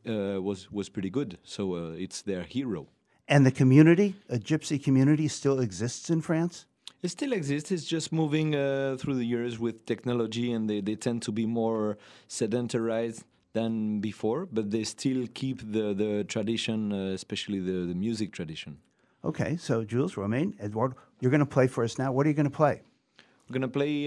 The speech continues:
Speaker 1: uh, one of Django's, uh, most, uh, famous composition. It is called Nuage. He composed it in Paris in nineteen forty.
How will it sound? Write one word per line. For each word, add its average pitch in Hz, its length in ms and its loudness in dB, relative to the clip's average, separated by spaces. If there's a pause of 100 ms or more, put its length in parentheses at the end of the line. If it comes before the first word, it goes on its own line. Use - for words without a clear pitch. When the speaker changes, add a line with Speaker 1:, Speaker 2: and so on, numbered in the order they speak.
Speaker 1:
uh, 131 280 -4
one 131 180 -2
of 117 140 -4
Django's, 139 480 0
uh, 120 180 0
most, 127 420 -2
uh, 117 300 -2
famous 131 460 -2
composition. 147 720 -2
It 123 160 -2
is - 140 -8
called 113 300 -2
Nuage. 113 380 0
He 113 80 -4
composed 107 380 -6
it 107 160 -4
in 98 320 -2
Paris 107 400 -4
in 98 160 -4
nineteen 113 400 -4
forty. 87 560 -6